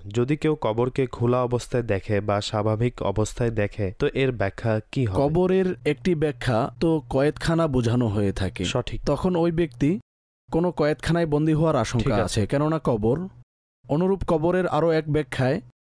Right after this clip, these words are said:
Speaker 2: গোপনীয়তাকে বোঝানো
Speaker 1: সঠিক।
Speaker 2: হয়েছে। মূলত কবর খোলা এ বিষয়ের প্রতি ইঙ্গিত করে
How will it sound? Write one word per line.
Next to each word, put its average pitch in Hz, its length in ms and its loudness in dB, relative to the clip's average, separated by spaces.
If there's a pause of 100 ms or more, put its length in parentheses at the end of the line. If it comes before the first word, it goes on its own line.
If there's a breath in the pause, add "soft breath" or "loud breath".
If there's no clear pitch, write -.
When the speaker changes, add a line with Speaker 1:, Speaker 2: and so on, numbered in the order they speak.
(420)
Speaker 2:
গোপনীয়তাকে 170 960 0
বোঝানো 131 480 2
Speaker 1:
সঠিক। 113 120 2
Speaker 2:
হয়েছে। 98 400 0
মূলত 156 360 0
কবর 156 400 0
খোলা 123 540 2
এ 151 120 2
বিষয়ের 170 340 0
প্রতি 156 240 0
ইঙ্গিত 143 340 2
করে 131 340 2